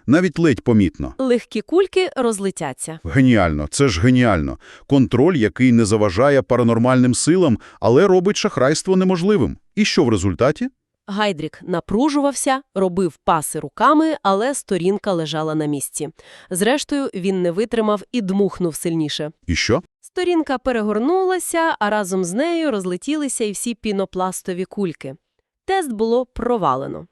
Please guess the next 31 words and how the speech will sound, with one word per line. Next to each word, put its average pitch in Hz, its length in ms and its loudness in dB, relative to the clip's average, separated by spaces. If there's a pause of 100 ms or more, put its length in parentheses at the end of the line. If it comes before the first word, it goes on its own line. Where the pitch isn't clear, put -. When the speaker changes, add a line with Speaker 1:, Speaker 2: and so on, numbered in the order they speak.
(140)
Speaker 1:
Повний 123 420 4
провал. 76 480 -4 (360)
І 92 60 -4
таких 104 300 -2
тестів 139 360 2
було 131 220 4
багато. 123 560 -2 (300)
Я 95 180 0
читав 95 300 -4
про 90 140 -4
його 90 300 0
експерименти 101 640 -2
з 85 80 -4
лозоходцями. 92 880 -4 (500)
Людьми, 113 400 4
які 117 240 2
стверджують, 107 580 0
що - 180 -4
можуть 95 320 0
знаходити 95 580 -2
підземну 95 500 0
воду 117 420 0
за 92 180 -2
допомогою 95 580 0
роздвоєної 90 600 0
гілки. 98 360 -4 (140)
Speaker 2:
Так, 196 300 -2
Ренді 320 320 0
створював 247 540 -2
тестовий 196 520 -4
полігон. 220 640 -4